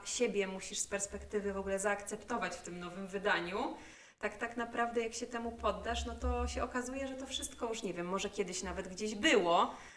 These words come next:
bo czujesz, że już po prostu to jest tak naturalne twoje środowisko, ale, mm, a propos w-, innych tak też moich zawodów, no to ja grafiki na przykład dalej wykonuję i dalej staram się to łączyć,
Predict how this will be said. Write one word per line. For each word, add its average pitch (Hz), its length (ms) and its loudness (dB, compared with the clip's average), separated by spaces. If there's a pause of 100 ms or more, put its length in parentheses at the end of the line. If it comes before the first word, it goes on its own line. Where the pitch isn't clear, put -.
(160)
bo 202 120 0
czujesz, 220 360 -2
że 208 160 -2
już 214 220 -4
po - 180 -8
prostu 220 320 -4
to 226 100 -8
jest 214 100 -4
tak 226 160 -4
naturalne 214 520 -4
twoje 208 280 -6
środowisko, 233 680 -2
ale, 214 400 4 (560)
mm, 196 340 -2
a - 60 2
propos 208 680 2
w-, - 200 -12
innych 220 340 0
tak 190 200 -6
też - 220 -4
moich 190 220 0
zawodów, 180 540 2
no 202 120 -2
to 214 440 -2
ja 208 440 0
grafiki 202 500 -4
na 190 100 -2
przykład 196 440 -2
dalej 185 480 2
wykonuję 180 800 -4
i 190 40 -8
dalej 180 520 -6
staram 175 360 -4
się 175 140 -10
to 180 140 -6
łączyć, 175 760 -2